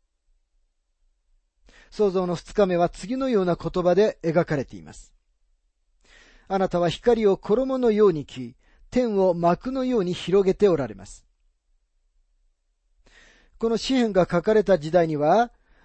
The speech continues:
ラクダのキャラバンのような旅人たちは、その夜に泊まる場所に着くと、テントを広げました。神様はそのように天を広げられたのです。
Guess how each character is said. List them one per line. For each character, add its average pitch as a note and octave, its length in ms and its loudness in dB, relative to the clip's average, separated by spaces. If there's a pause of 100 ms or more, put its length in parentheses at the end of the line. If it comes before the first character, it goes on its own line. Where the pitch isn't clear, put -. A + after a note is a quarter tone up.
ラ F#3+ 180 4
ク B3+ 140 -4
ダ C4 120 0
の G#3+ 180 0
キ - 140 0
ャ B3 40 6
ラ B3 100 4
バ F#3 140 0
ン F3 40 -4
の E3+ 100 -2
よ F3+ 160 2
う - 20 -2
な D#3+ 140 -2
旅 D#3+ 280 -6
人 F#3 220 -4
た D3+ 140 -6
ち - 120 -12
は、 E3+ 300 0 (280)
そ A3+ 200 -4
の A#3+ 100 2
夜 G3+ 240 4
に F3+ 140 -2
泊 E3 160 -8
ま G#3 120 4
る G#3 140 4
場 D#3 180 0
所 A3 160 -6
に A3 140 -4
着 - 140 -18
く - 160 -16
と、 A#2+ 260 -12 (540)
テ B3+ 140 0
ン A3 80 -8
ト G3+ 160 2
を F#3 60 4
広 E3 240 -2
げ C3+ 60 -4
ま G#2 100 -12
し - 80 -18
た。 - 200 -20 (840)
神 G3+ 180 0
様 F3 240 -2
は E3+ 120 2
そ G3 180 -8
の C4 140 -6
よ C4+ 120 -6
う A3+ 40 -4
に G3+ 100 -4
天 A#3+ 380 -4
を F#3 80 0
広 F3+ 340 -2
げ G3 100 4
ら D#3 120 4
れ B2 80 -10
た F#2+ 120 -18
の E2+ 80 -20
で - 120 -20
す。 - 200 -20